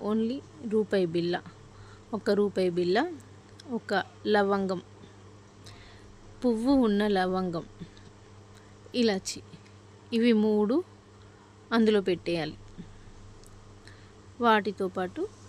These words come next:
కాస్తంత ఉప్పు, రాళ్ళ ఉప్పు, ఒక రెండు రాళ్ళు వేసినా పర్లేదు, మూడు వేసినా పర్లేదు. ఉప్పు, ఈ మూడింటిని, నాలుగింటిని ఆ గుడ్డలో కప్పేసే-,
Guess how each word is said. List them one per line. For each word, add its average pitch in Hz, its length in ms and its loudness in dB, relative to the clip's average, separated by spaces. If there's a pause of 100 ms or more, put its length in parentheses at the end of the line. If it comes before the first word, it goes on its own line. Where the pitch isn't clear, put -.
(240)
కాస్తంత 190 800 -2 (760)
ఉప్పు, 233 400 0 (1600)
రాళ్ళ 196 280 0
ఉప్పు, - 380 -6 (440)
ఒక 214 140 -6
రెండు 202 320 0
రాళ్ళు 190 320 0
వేసినా 202 320 -4 (100)
పర్లేదు, 185 500 -4 (920)
మూడు 208 200 2
వేసినా 190 380 -4
పర్లేదు. 185 400 -6 (1300)
ఉప్పు, 214 360 0 (220)
ఈ 240 140 2
మూడింటిని, 220 800 0
నాలుగింటిని 208 680 0
ఆ 277 60 0
గుడ్డలో 190 460 -2
కప్పేసే-, 190 680 -6